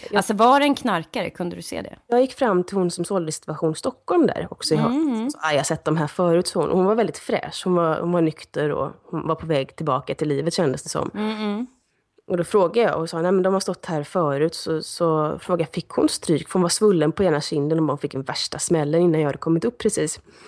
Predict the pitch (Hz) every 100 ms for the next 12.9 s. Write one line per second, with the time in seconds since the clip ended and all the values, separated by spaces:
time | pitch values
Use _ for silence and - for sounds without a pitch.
0 | - - - - - 175 185 185 196 190
1 | - - 190 180 - 190 180 175 208 165
2 | 156 175 175 165 160 196 175 180 - -
3 | 165 170 - 160 175 214 170 175 - -
4 | - - 240 165 151 151 - - - 185
5 | - 214 233 226 240 226 220 214 - 180
6 | 190 180 180 247 226 175 170 170 202 170
7 | 151 - - 240 214 202 147 - 151 143
8 | - - - - 165 160 170 - 151 160
9 | 165 143 - - 147 - - - - -
10 | - 151 165 156 139 - - - - 240
11 | 330 370 339 262 196 180 170 160 156 170
12 | 170 - 233 240 214 - - -